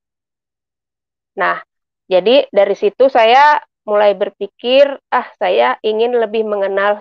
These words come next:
siapa sih Tuhan Yesus itu." Kalau di agama Islam kan dia adalah Isa Al-Masih ya, putra Maryam. Tapi saya ingin kenal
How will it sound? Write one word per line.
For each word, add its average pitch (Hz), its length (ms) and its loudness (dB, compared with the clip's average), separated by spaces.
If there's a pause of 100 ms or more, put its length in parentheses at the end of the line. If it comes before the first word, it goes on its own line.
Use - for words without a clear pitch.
siapa 196 400 -2
sih 233 160 -6
Tuhan 185 400 -6
Yesus 180 240 -14
itu." - 480 -16 (1300)
Kalau 220 320 2
di 214 80 4
agama 202 400 0
Islam 214 320 -2
kan 233 480 -2
dia 196 320 -2
adalah 190 400 -4
Isa - 240 -8
Al-Masih 185 720 -8
ya, 175 240 -6
putra 185 320 -10
Maryam. 170 480 -10 (800)
Tapi 233 560 0 (160)
saya 220 320 2
ingin 240 400 0
kenal 240 720 -2